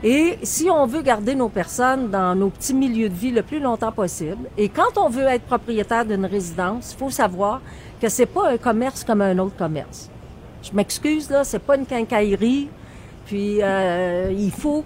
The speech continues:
qu'on a des personnes âgées qui souvent entrent dans une résidence en étant autonomes, parce qu'on, on, on gicle les résidences privées pour personnes aînées autonomes,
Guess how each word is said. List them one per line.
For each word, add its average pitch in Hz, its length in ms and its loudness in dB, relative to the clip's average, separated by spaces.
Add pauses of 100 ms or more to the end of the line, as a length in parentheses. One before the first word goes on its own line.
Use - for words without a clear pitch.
qu'on 202 640 4
a 247 120 2
des 240 100 2
personnes 254 400 -2
âgées 220 540 0 (360)
qui 233 80 2
souvent 262 480 0
entrent 247 400 0
dans 202 180 2
une 214 220 -2
résidence 220 640 -2
en 208 120 0
étant 196 320 0
autonomes, 202 560 0
parce - 180 -8
qu'on, 175 280 -4
on, 180 200 0
on 180 140 0
gicle 175 380 -4
les 202 100 4
résidences 185 500 0
privées 190 440 0
pour 226 140 -6
personnes 202 440 -2
aînées 180 340 2
autonomes, 196 540 0